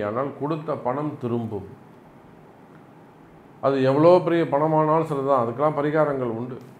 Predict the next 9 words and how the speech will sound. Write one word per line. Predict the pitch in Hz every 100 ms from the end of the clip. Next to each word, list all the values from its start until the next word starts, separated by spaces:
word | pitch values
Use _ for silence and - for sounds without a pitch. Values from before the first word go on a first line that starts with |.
| - - -
அதுக்கெல்லாம் | 110 120 147 165
ஒரு | 143
வழி | 131 151
உண்டு, | 156 131 123 - - -
ரகசியம் | 107 131 139 147 120
உண்டு. | 110 - - - - - - - - - - -
கொடுத்த | 156 175 175 165
பணம் | 135 131 135
திரும்பும். | 131 107 98 -